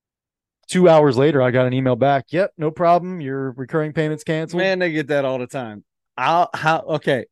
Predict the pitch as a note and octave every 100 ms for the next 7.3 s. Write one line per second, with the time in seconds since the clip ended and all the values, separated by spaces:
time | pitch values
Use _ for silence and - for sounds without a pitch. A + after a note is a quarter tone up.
0 | - D#3+ C#3 G2+ G2 _ _ _ _ _
1 | _ - D3 D3 C#3+ F3+ D#3+ D#3 C#3 D#3+
2 | C#3 B2 B2+ A#2 A#2 - C3+ A#2+ B2 A#2+
3 | - G#2+ - C#3 A2 - F#2 F2+ G2 -
4 | _ _ A3 G#3+ G2+ A2 D#2+ C#2+ - -
5 | - _ _ _ _ _ _ - _ _
6 | _ _ _ _ _ _ _ - A2 A#2+
7 | B2+ D3